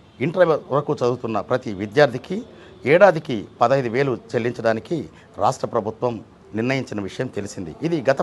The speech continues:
ప్రభుత్వం నుంచి కూడా జరుగుతోంది. ఇందులో మూడు వందల మీ-,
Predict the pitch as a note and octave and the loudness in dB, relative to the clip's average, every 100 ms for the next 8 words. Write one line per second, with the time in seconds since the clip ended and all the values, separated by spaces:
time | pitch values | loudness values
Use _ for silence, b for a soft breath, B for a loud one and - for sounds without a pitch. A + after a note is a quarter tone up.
0 | - D3 D3+ D3+ B2 A#2+ D3+ D3+ C3+ C#3 | 0 0 0 -2 -4 -6 -8 -6 -4 -2
1 | G#2 G#2+ G#2 F#2 D#2 D#2 B B - F#3 | -2 -4 -4 -6 -8 -14 B B -2 2
2 | E3+ B2+ D3 B - C3+ F#3 F3 E3+ D#3 | 4 4 0 B 0 4 6 6 6 4
3 | C3+ C#3+ | 4 0